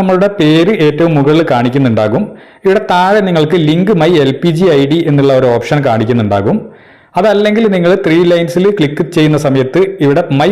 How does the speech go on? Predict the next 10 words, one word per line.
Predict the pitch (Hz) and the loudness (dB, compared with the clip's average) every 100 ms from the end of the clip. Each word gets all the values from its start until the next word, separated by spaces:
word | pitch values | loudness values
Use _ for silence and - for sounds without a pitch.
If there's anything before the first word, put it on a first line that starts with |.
| 175 | -2
Profile | 156 143 170 190 190 156 | -4 -2 0 -2 0 -2
എന്നുള്ള | 147 135 | 0 2
ഒരു | 131 113 | 2 2
ഭാഗം | 110 110 | 0 0
ഉണ്ടാകും. | 113 104 123 208 - - - | 0 0 0 -2 -8 -18 -6
അതിൽ | 147 185 196 | -2 0 0
ക്ലിക്ക് | 170 147 - | 0 -2 -2
ചെയ്ത് | 151 147 139 | 0 2 2
കഴിഞ്ഞാൽ | 127 123 117 175 - - - 131 | 2 0 0 -2 -4 -14 -6 -2
അവിടെ | 143 170 | 0 0